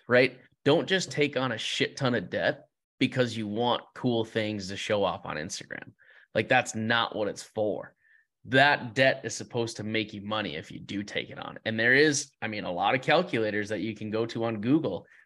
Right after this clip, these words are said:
that'll kinda show you where you need to be. Like, I relate it to buying a house. Have you ever tried to,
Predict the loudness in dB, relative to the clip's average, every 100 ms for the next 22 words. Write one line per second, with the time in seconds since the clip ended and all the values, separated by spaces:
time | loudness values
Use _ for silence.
0 | 0 2 2 2 0 0 2 4 4 4
1 | 0 0 -4 -8 -8 -2 -2 -2 -10 _
2 | -2 2 6 6 6 2 0 -4 0 0
3 | -2 -4 -4 -4 -8 -12 -16 _ _ 4
4 | 6 6 2 2 0 2 0 -2